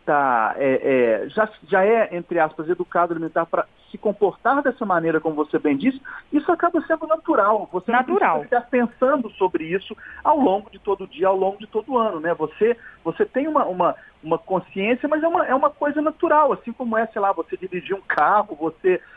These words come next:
Speaker 1: sair pra fazer um exercício, acaba se-, sendo parte do dia a dia, né?
Speaker 2: É
Speaker 1: Você,
Speaker 2: verdade.
Speaker 1: você entender isso e não ficar toda hora pensando é, "Ah, que que eu comi nessa hora, que eu comi outra hora, que eu devo comer amanhã?" Então, acho que acaba sendo uma coisa que vai se tornando natural na vida da pessoa, né?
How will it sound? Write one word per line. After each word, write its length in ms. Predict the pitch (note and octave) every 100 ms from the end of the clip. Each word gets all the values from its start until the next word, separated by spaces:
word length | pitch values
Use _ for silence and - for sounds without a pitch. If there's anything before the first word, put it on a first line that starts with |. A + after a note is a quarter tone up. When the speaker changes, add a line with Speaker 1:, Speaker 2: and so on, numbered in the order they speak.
| _ -
Speaker 1:
sair 260 | E3 D#3
pra 160 | G3 F3+
fazer 240 | F3 D#3+
um 60 | E3+
exercício, 460 | D#3 D3 - G#3+
acaba 260 | B3 C4 C4
se-, 240 | - C4+ -
sendo 180 | C4+ C4
parte 480 | - A3 A#3+ - -
do 140 | A#3+
dia 200 | - A3+
a 40 | A#3
dia, 340 | G#3 G#3 F3
né? 180 | D#3 F#3 _ _ - -
Speaker 2:
É 80 |
Speaker 1:
Você, 200 | D3+ A#3+
Speaker 2:
verdade. 260 | C4+ F#3 E3
Speaker 1:
você 300 | E3+ - F#3+
entender 500 | G3+ - A3+ G3 A#3
isso 240 | G3+ A3 -
e 20 |
não 140 | A3+ A#3
ficar 300 | B3+ - A3
toda 300 | A#3+ A#3+ A#3
hora 220 | G3+ G#3+
pensando 800 | - A#3 A3 - G#3 A#3 A3+ B3 - - -
é, 220 | F3+ F#3
"Ah, 160 | E3 G#3+
que 160 | - C4
que 100 | C4+
eu 40 |
comi 200 | B3 A3+ G3+
nessa 320 | G#3 G3 G3+
hora, 240 | F#3+ G#3
que 80 | G#3
eu 40 | G3+
comi 200 | F#3+ G3
outra 260 | G3 F3+
hora, 220 | F3 G3
que 60 | F3+
eu 160 | - -
devo 140 | F#3
comer 140 | - F3+
amanhã?" 280 | F3 E3 F#3 - - -
Então, 220 | G3 A#3
acho 140 | A#3+
que 60 | -
acaba 380 | B3 B3 A#3+ B3
sendo 160 | B3 A#3+
uma 140 | A#3+
coisa 300 | A3+ A3+ A3
que 140 | A3+ A#3
vai 280 | G#3+ A3 A3 -
se 60 |
tornando 500 | A#3 A#3+ G3 G3+ G#3
natural 540 | A3 A3 - A3+ F#3 G3
na 160 | G3+
vida 260 | G3 F#3 G3+
da 120 | G3
pessoa, 500 | - G#3+ - F3+ C#3+
né? 140 | D3+